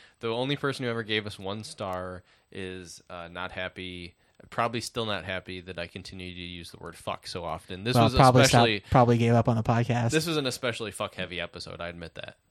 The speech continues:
Speaker 2: What, what are you gonna do?
Speaker 1: I just, I felt it. I just had to go
Speaker 2: You
Speaker 1: with it.
Speaker 2: gotta go with it. This is, listen, this is a podcast for adults and also tweens, probably.
Speaker 1: This was an adult episode.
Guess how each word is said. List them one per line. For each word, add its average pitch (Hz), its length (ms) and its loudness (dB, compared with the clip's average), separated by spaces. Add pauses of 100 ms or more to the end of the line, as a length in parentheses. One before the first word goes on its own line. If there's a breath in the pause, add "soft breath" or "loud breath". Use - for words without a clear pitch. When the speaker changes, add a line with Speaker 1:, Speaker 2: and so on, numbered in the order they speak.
(480)
Speaker 2:
What, 131 180 4
what 127 120 6
are 120 40 6
you 113 60 4
gonna 110 160 4
do? 110 320 2 (440)
Speaker 1:
I 117 100 2
just, 110 160 -4
I 113 120 -2
felt 98 280 -6
it. - 220 -18
I 104 80 -12
just 101 160 -14
had 98 140 -10
to - 40 -20
go - 120 -20
Speaker 2:
You 131 60 0
Speaker 1:
with 127 40 -2
it. - 20 4
Speaker 2:
gotta 190 220 4
go 254 180 6
with 247 140 6
it. 120 140 4
This 147 160 8
is, 170 260 6
listen, 190 300 4
this 131 120 4
is 156 120 2
a 127 40 4
podcast 123 520 2
for 123 120 2
adults 120 640 4 (480 soft breath)
and 113 240 -2
also 113 320 2
tweens, 107 420 -2
probably. 107 460 0
Speaker 1:
This 147 140 0
was 190 160 2
an 180 80 0
adult 139 380 0
episode. 98 680 -6